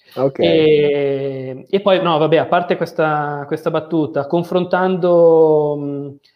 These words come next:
Speaker 2: eh, sia gli sbocchi professionali, sia le, il contenuto di quello che, che avremmo fatto a lezione, nei vari corsi, così,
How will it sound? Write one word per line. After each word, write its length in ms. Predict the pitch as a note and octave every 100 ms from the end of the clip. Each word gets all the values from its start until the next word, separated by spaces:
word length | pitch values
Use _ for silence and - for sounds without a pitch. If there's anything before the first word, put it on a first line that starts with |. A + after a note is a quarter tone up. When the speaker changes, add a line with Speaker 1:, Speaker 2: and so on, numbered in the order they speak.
| _ _ _ _
Speaker 2:
eh, 680 | C#3+ C#3 C3+ C3 C3 C3 B2+
sia 180 | - F3+
gli 100 | F3
sbocchi 300 | D3+ E3 E3
professionali, 800 | E3 D#3 D#3 E3 D#3+ D#3 C#3 C#3
sia 640 | - F3 E3+ C#3+ C3+ C3 _ _ _
le, 1300 | - D3 C#3+ C#3 C3+ C3+ C3+ C3 B2+ B2 A#2+ B2 C#3+ -
il 120 | -
contenuto 680 | E3 D#3+ D#3+ E3+ E3+ D#3
di 80 | C3+
quello 220 | C3+ C#3+ C#3
che, 380 | C#3+ C#3 C3 C3
che 80 |
avremmo 320 | C#3+ D3 C#3+ C#3+
fatto 1000 | D3 C#3 - - C#3+ C3+ C3 C3 B2+ B2+
a 80 |
lezione, 560 | C#3 C3+ - C#3+ C#3+ C3+
nei 100 | C3
vari 520 | C#3 C#3+ C#3 C3 C3
corsi, 800 | - C#3 C3+ - C#3+ C3+ C3 B2+
così, 480 | B2 F3+ D3+ C#3+ D3